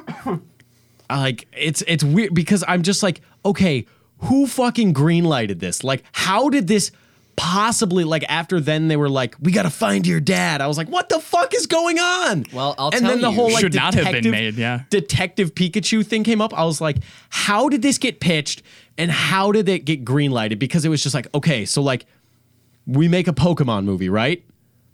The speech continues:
Speaker 1: Okay, yes, people love Pokemon. It will sell money. Yes. Okay.
Speaker 2: <laughs> It will sell money.
Speaker 3: Yeah.
Speaker 1: It will, it will sell money. Okay, and we make it live action. Well, I,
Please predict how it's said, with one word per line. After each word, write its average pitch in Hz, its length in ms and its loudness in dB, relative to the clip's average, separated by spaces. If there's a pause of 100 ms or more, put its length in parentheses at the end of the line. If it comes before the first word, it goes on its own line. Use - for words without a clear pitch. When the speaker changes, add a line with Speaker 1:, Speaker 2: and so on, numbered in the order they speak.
(340)
Speaker 1:
Okay, 143 300 2
yes, 165 340 0
people 123 400 -2
love 139 220 0
Pokemon. 135 480 0
It 107 80 -4
will 120 100 -2
sell 160 240 0
money. 156 480 -2
Yes. 147 480 -2 (880)
Okay. 156 280 2
Speaker 2:
<laughs> - 20 -4
It - 100 -10
will 139 80 2
sell 127 460 -6
money. 123 420 -6
Speaker 3:
Yeah. - 200 -2 (100)
Speaker 1:
It 175 180 0
will, 185 380 2
it 175 140 -2
will 180 140 2
sell 240 280 0
money. 123 340 -2 (1160)
Okay, 160 460 0
and 151 120 2
we 170 80 2
make 170 220 0
it - 100 -8
live 139 280 -2
action. 107 460 -6 (600)
Well, 269 300 2
I, 214 180 0